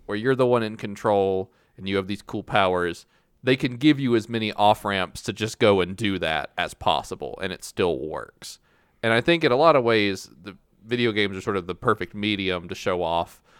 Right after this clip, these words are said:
lightsaber battles and force powers and all that stuff, because then you get to exper-, experiment with them,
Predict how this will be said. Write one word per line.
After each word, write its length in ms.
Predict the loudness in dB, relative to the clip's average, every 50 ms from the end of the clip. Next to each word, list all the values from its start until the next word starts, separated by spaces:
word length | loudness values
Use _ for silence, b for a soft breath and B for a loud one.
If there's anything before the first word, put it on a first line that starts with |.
| b b -2
lightsaber 560 | 0 2 2 0 0 -2 -2 0 0 0 0
battles 640 | 2 2 2 2 0 -2 -4 -4 -6 -10 -12 -16 -8 -6
and 260 | -4 -4 -4 -6 -4
force 280 | 2 4 4 4 4 2
powers 520 | 2 4 4 4 2 2 -2 -4 -6 -6
and 80 | -6 -4
all 120 | -4 -2
that 180 | -4 -6 -6 -10
stuff, 480 | -8 -6 -4 -4 -4 -6 -8 -14 -20 b b b b b b b
because 360 | -10 -4 -2 -2 -2 -2 -2
then 480 | 0 2 4 4 4 2 0 -4 -8 b b b b
you 160 | b 0 0 0
get 80 | 2 2
to 120 | -2 -4
exper-, 480 | -4 -4 0 4 6 6 6 6 6 2 -2 _ _
experiment 540 | -8 -8 -4 0 4 4 4 4 4 2 2
with 180 | 2 2 2 2
them, 280 | 0 -2 -2 -2 -6